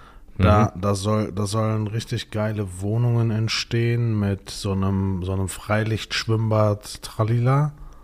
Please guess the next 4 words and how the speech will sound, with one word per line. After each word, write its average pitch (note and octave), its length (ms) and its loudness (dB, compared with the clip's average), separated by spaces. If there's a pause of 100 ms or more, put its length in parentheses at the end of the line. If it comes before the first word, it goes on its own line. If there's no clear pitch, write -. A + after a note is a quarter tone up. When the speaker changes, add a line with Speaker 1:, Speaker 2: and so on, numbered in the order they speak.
(640)
Speaker 1:
Ähm, G2+ 720 2 (960)
bin G2+ 120 -6
ich F#2+ 120 -6
gespannt. G#2 600 0